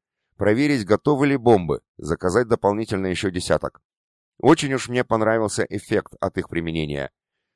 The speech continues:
Понимаю, что мне просто повезло, и всё время так вести не может, но мало ли когда пригодится.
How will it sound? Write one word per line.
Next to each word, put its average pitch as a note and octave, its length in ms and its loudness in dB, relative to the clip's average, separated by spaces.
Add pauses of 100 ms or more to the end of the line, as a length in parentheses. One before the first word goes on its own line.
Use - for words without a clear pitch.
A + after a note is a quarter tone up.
Понимаю, C3 440 2
что - 160 -4
мне A2 120 -2
просто A2 300 0
повезло, G2+ 540 4 (240)
и F#2 80 -8
всё G#2+ 180 -2
время A#2+ 280 0
так G2+ 200 0
вести G2 240 -6
не F2 80 -4
может, C3 360 -2 (280)
но G2 220 0
мало C3 260 0
ли C#3+ 100 2
когда F#2+ 300 2
пригодится. F2+ 560 -4